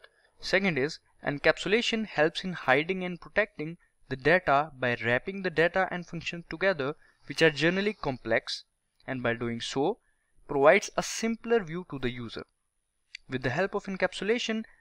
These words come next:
the variables of the class can be hidden from other classes. Third is, encapsulated classes can easily be altered using the access modifiers. That is, we don't need to change the entire program.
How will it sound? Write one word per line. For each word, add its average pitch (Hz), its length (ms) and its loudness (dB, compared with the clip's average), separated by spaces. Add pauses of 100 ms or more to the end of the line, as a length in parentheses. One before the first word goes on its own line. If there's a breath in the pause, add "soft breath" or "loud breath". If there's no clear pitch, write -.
(100)
the 131 80 -2
variables 170 640 0
of 139 180 -6
the 135 80 -8
class 120 440 0
can 131 260 -2
be 127 80 -6
hidden 165 400 -2 (400)
from 170 420 2
other 123 200 -2
classes. - 600 -6 (1080)
Third 139 260 2
is, 180 280 2 (260)
encapsulated 131 880 -2
classes 196 520 0
can 156 300 0
easily 208 380 -2
be 214 240 -6
altered 175 560 2
using 156 400 -6
the - 180 0
access 196 320 0
modifiers. - 680 -6 (500)
That 131 220 2
is, 185 240 -2
we 180 140 -6
don't 170 300 -4
need 180 220 -4
to 311 80 -8
change 214 360 -2
the 220 140 -6
entire 147 340 0
program. 139 600 0